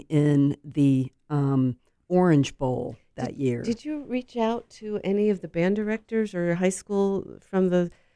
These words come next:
Speaker 2: school, to see if any of those students in the band who would still live in the area and might even
Speaker 1: Oh,
Speaker 2: wanna come?
Speaker 1: yes, they're in the film. We have a
Speaker 2: Current
Speaker 1: lot of
Speaker 2: day?
Speaker 1: alumni. Yes, we have a lot
Speaker 2: Of
Speaker 1: of
Speaker 2: course they are.
Speaker 1: alumni in the film,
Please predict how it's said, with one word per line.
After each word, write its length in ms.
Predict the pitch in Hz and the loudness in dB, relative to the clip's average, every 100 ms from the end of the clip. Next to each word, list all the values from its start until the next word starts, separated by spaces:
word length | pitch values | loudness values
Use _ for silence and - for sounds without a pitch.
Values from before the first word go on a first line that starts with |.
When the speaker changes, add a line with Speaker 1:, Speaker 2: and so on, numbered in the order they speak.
| _ | _
Speaker 2:
school, 360 | _ - 214 208 | _ -2 4 4
to 80 | 196 | 4
see 300 | 175 - 196 | -4 -2 0
if 100 | 185 | 4
any 140 | 180 | 4
of 40 | 170 | 4
those 140 | 165 | 2
students 400 | - 170 175 175 | 0 0 0 2
in 100 | 170 | 2
the 60 | 160 | 2
band 400 | 147 156 170 175 | 4 4 6 4
who 140 | - | 4
would 180 | 160 - _ - | 2 2 _ -20
still 220 | - 165 | 0 2
live 140 | 156 | 4
in 60 | 156 | 4
the 120 | 147 | 4
area 320 | 151 170 170 | 4 4 4
and 80 | 165 | 4
might 160 | 151 156 | 2 0
even 160 | 151 | 2
Speaker 1:
Oh, 40 | 240 | 4
Speaker 2:
wanna 80 | 254 | 6
come? 40 | |
Speaker 1:
yes, 340 | 220 233 190 - | 6 6 4 2
they're 260 | 214 214 | 2 6
in 160 | 202 190 | 6 4
the 60 | |
film. 640 | 175 - 190 151 120 120 - - | 0 0 2 2 0 -8 -14 -2
We 120 | 175 | 0
have 180 | 185 165 | 2 2
a 60 | 165 | 8
Speaker 2:
Current 160 | 156 | 10
Speaker 1:
lot 100 | 240 | 10
of 40 | 202 | 10
Speaker 2:
day? 180 | - - | 10 10
Speaker 1:
alumni. 520 | - 202 180 160 156 | 10 8 6 6 6
Yes, 460 | 151 151 135 - - | 6 4 2 0 2
we 100 | 170 | 4
have 160 | 160 | 4
a 60 | 165 | 4
lot 280 | 160 160 170 | 4 6 6
Speaker 2:
Of 60 | |
Speaker 1:
of 60 | 294 | 4
Speaker 2:
course 100 | 175 | 6
they 60 | 175 | 6
are. 60 | |
Speaker 1:
alumni 320 | 175 165 151 147 | 6 6 6 6
in 220 | 151 160 | 6 4
the 60 | |
film, 560 | 180 - 156 143 156 190 | 0 0 2 2 2 -2